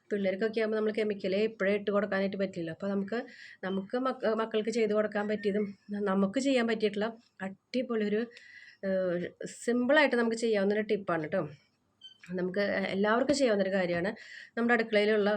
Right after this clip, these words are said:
ഒരു സാധനമാണ്. പിന്നെ വേണ്ടത് നമുക്ക് നെല്ലിക്കയാണ്. നെല്ലിക്കയുടെ വിശേഷങ്ങളൊക്കെ എല്ലാവർക്കും അറിയാലോ. നമ്മുടെ മുടിയുടെ വളർച്ച കൂട്ടിയെടുക്കുന്ന കാര്യത്തിലും അതുപോലെ തന്നെ നര കുറയ്ക്കേണ്ട കാര്യത്തിലൊക്കെ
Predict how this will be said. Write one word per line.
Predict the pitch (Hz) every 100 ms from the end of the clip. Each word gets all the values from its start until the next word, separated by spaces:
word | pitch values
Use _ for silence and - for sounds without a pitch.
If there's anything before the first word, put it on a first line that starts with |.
| -
ഒരു | 196
സാധനമാണ്. | 185 196 175 170 175
പിന്നെ | 220 254 254
വേണ്ടത് | 220 185 196
നമുക്ക് | 196 196
നെല്ലിക്കയാണ്. | 196 180 175 170 175 147 147 - - - -
നെല്ലിക്കയുടെ | 190 185 185 196 208 220 202
വിശേഷങ്ങളൊക്കെ | - 233 208 208 208 208
എല്ലാവർക്കും | 214 202 196 202
അറിയാലോ. | 190 175 165
നമ്മുടെ | 170 190 180
മുടിയുടെ | 196 185 185
വളർച്ച | 208 185 -
കൂട്ടിയെടുക്കുന്ന | 202 208 196 190 190 190
കാര്യത്തിലും | 196 180 180 208
അതുപോലെ | 202 180 175
തന്നെ | 175 190
നര | 202 196 175
കുറയ്ക്കേണ്ട | 202 190 196 196 214
കാര്യത്തിലൊക്കെ | 240 208 196 190 -